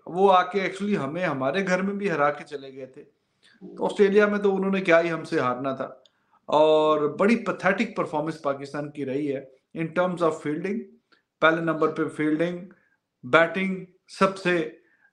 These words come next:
अ, बेकार batting की है और उसमें हमारे star players ज़्यादा कसूरवार हैं।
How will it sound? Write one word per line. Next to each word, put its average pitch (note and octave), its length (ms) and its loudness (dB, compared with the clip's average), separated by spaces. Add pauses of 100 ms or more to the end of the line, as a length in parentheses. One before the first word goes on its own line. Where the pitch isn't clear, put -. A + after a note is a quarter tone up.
अ, C#3+ 160 4
बेकार D3 640 4
batting E3+ 380 0
की E3 180 -4
है D3+ 300 -4 (100)
और C#3+ 240 2
उसमें D3+ 540 -6
हमारे D3 280 0
star E3 360 2
players D#3+ 840 -2 (120)
ज़्यादा D3 340 2
कसूरवार D#3 600 0
हैं। C#3+ 120 -8